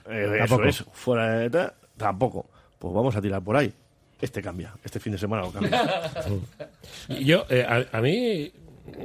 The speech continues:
Speaker 3: quería, porque llevo dándole vueltas, eh, al tema de, del Español y con las incorporaciones. El portero al final no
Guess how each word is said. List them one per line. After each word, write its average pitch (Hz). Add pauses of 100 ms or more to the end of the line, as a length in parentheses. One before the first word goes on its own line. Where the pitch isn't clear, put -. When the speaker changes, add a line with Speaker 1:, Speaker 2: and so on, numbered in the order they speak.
(140)
Speaker 3:
quería, 127
porque 107
llevo 131
dándole 127
vueltas, 131
eh, 104
al 104
tema 120
de, 117
del 104
Español 117
y 123
con 110
las 101
incorporaciones. 98
El 85
portero 98
al 90
final 98
no 87